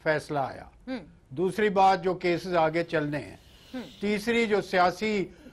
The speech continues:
Speaker 1: मंजर आम पर आ रहा है कि आगे क्या होने जा रहा है, और चौथा जो मुझे खतरात नजर आ रहे हैं, अगर जमहूरी अमल जो है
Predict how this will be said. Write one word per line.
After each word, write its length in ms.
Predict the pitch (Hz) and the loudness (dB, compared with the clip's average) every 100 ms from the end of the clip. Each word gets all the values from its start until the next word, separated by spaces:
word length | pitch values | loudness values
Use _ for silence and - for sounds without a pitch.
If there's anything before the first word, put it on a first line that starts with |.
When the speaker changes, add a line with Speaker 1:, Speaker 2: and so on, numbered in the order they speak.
| - | -8
Speaker 1:
मंजर 460 | 147 180 185 196 196 | -2 0 2 4 4
आम 240 | 180 185 | 4 4
पर 180 | 185 190 | 6 8
आ 120 | 160 | 8
रहा 200 | 160 170 | 6 4
है 80 | 165 | 4
कि 120 | 165 | 0
आगे 340 | 175 151 156 165 | -2 0 0 0
क्या 160 | 165 | 0
होने 320 | 160 156 165 165 | 0 0 -2 0
जा 200 | 170 175 | 2 2
रहा 120 | 190 | 0
है, 140 | 214 - _ _ - - - | -4 -10 _ _ -20 -14 -2
और 240 | 175 165 | 0 0
चौथा 440 | 190 180 180 208 202 | 2 2 4 2 4
जो 180 | 190 | 2
मुझे 260 | 185 175 185 | 0 2 0
खतरात 480 | - 170 165 165 160 | 0 -2 2 2 2
नजर 220 | 165 156 | 0 0
आ 160 | 151 143 | 0 0
रहे 180 | 156 165 | 0 0
हैं, 320 | 180 208 208 - - - | 0 -4 -8 -20 -20 -8
अगर 380 | 160 160 196 185 | -4 2 4 4
जमहूरी 520 | 156 170 147 170 185 | 0 0 0 2 2
अमल 280 | 160 160 190 | 2 2 0
जो 140 | 185 | 2
है 360 | 151 151 156 156 | 0 0 -2 -4